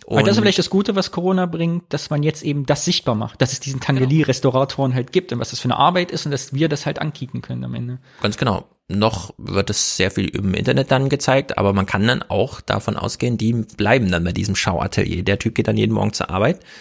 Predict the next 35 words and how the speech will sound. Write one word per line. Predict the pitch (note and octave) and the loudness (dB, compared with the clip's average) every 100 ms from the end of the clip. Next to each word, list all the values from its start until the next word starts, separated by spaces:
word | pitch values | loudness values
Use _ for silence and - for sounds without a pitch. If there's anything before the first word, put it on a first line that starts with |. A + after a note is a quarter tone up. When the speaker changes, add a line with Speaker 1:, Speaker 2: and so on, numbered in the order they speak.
| - - | -20 -4
Speaker 2:
restauriert | A2+ - F#2+ F#2 A2+ | -4 0 0 0 0
da | D3+ E3 | 2 0
und | - - B2+ C3+ | 2 2 2 2
man | C3 | 0
kann | C#3 C#3 | 0 0
halt | C#3 | 0
hingehen | D3 E3 D#3 D#3 | 2 2 2 2
und | D3 D#3 | -2 -2
dazu | - - | -4 -6
gucken. | - - - - - - - - | -8 -12 -14 -18 -20 -20 -18 -2
Speaker 1:
Das | C#3 C#3 | 0 4
muss | G#3+ | 4
Speaker 2:
Und | G#3+ | 6
Speaker 1:
werden, | F#3 | 4
in | F#3 | 4
der | |
ganzen | D3+ F#3+ G#3+ | 4 2 2
Kulturbranche | F#3 D#3+ F3+ E3+ D#3+ C#3 | 0 0 0 2 0 0
muss | C3 | -2
es | C3 - | -4 -2
werden, | C3+ D3+ D3 B2+ | 0 2 0 0
wie | B2 C#3 C#3 | 0 0 -2
in | - C3 B2+ B2+ - - _ | -2 0 0 -2 -10 -20 _
diesem | C3 C3 C3+ | 0 2 2
Miniaturwunderland | D3 C#3+ C3 C3 D#3+ C#3+ C3+ A#2+ A#2+ | 6 6 4 4 2 2 2 2 0
in | A2+ A#2 | -2 -4
Hamburg. | A#2 G#2 G2+ | -4 -4 -2
Wart | B2+ | -2
ihr | B2+ | -2
da | G#2 | -4
schon | - G#2+ | -6 -8
mal? | A2 D#3 - | -8 -2 0
Speaker 2:
Ganz | D#3+ D#3 - | 0 2 2
genau, | - A#2 F2+ E2 - E3 | 2 2 0 -2 -4 -4
richtig. | F3 - - | -2 -6 -8